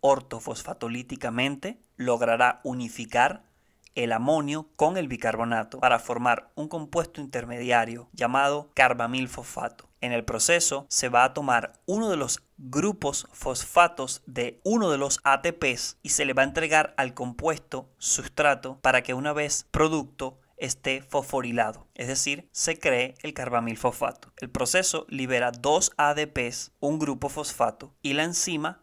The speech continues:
lista para reiniciar su actividad en la siguiente vuelta del ciclo.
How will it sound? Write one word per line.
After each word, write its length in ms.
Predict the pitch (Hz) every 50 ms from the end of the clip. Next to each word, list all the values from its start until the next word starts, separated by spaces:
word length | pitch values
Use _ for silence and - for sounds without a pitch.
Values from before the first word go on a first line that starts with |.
| _ -
lista 640 | 131 131 156 175 175 - _ - 180 185 - _
para 260 | _ 139 135 131 131 131
reiniciar 920 | 131 139 139 139 139 139 135 131 131 - - 151 147 147 165 190 - _ _ _ _ _ _ _
su 200 | _ - - 170
actividad 540 | 165 160 160 - 170 175 175 156 147 147 147 - -
en 140 | 147 135 135
la 80 | 123
siguiente 460 | - - - 131 131 135 131 131 143
vuelta 340 | 143 135 135 127 123 - 131
del 140 | 127 123 117
ciclo. 440 | - - 135 127 - - - -